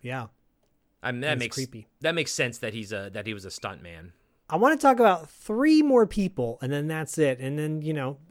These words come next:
Speaker 1: that are worth noting. Uh, really quick, uh, an actor named Paul Benjamin. He plays Lester. He com-, shows up at the,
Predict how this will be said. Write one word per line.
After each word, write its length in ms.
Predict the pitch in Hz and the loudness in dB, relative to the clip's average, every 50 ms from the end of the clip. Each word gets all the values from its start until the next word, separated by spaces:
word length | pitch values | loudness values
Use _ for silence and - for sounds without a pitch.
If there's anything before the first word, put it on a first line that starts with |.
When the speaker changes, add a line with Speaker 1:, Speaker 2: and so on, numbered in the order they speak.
| _ _ | _ _
Speaker 1:
that 200 | 170 170 170 175 | -4 0 2 2
are 60 | 180 | 2
worth 300 | 165 165 170 170 165 - | 2 2 2 0 0 0
noting. 540 | 156 151 151 147 135 131 117 113 98 98 110 _ _ _ - _ _ _ - | 0 0 2 2 2 2 0 -4 -6 -10 -16 _ _ _ -20 _ _ _ -4
Uh, 300 | 143 139 143 143 139 135 | -2 0 2 2 0 0
really 260 | 139 156 202 226 233 | 2 4 6 6 6
quick, 400 | 226 - - 127 123 123 - - _ _ _ _ _ _ _ _ _ _ _ _ - | 4 4 2 2 2 0 -4 -8 _ _ _ _ _ _ _ _ _ _ _ _ -6
uh, 300 | 143 135 131 127 123 117 - _ _ _ _ _ - | -6 -4 -4 -4 -4 -6 -8 _ _ _ _ _ -8
an 140 | 143 151 | -6 -4
actor 260 | 165 180 - - 196 175 | -2 -2 -2 -2 0 0
named 220 | 165 156 156 - | 0 0 -2 -4
Paul 320 | - - 180 190 196 190 170 | -4 0 4 4 6 4 4
Benjamin. 600 | 139 147 147 160 165 147 143 131 120 107 101 95 | 2 2 2 2 0 -2 -4 -6 -6 -6 -8 -8
He 140 | 110 139 143 | -8 -8 -8
plays 500 | - - 180 165 151 151 147 135 131 147 | -8 -4 -2 -2 0 0 0 -2 -4 -4
Lester. 640 | 139 127 131 147 156 147 - - - 123 110 101 | -6 -2 0 0 0 0 -2 -6 -8 -10 -8 -8
He 200 | 92 - 131 127 | -8 -8 -8 -8
com-, 280 | 120 - - 156 147 143 | -8 -8 -8 -8 -8 -8
shows 300 | - - 156 147 139 139 | -4 -2 0 0 0 0
up 180 | 147 139 - - | -2 -2 -2 -6
at 140 | 127 - - | -10 -8 -8
the, 360 | 127 120 120 120 120 120 | -10 -10 -8 -10 -10 -12